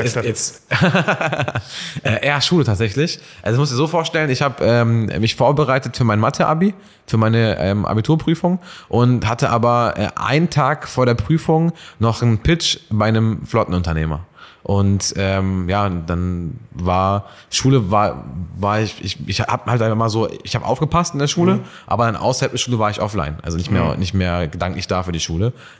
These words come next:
Speaker 1: weil dann, weil's dann eben andere Themen gab. Man muss aber dazu sagen, man bringt auch ein großes soziales Opfer, ne? Also an alle jungen Unternehmer und an alle, an alle, alle Start-up-Gründer,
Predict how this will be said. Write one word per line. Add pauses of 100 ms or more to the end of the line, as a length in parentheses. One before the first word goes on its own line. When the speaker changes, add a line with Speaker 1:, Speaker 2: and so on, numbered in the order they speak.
Speaker 1:
weil
dann,
weil's
dann
eben
andere
Themen
gab. (300)
Man
muss
aber
dazu
sagen,
man
bringt
auch
ein
großes
soziales
Opfer,
ne?
Also
an
alle
jungen
Unternehmer
und
an
alle,
an
alle,
alle
Start-up-Gründer,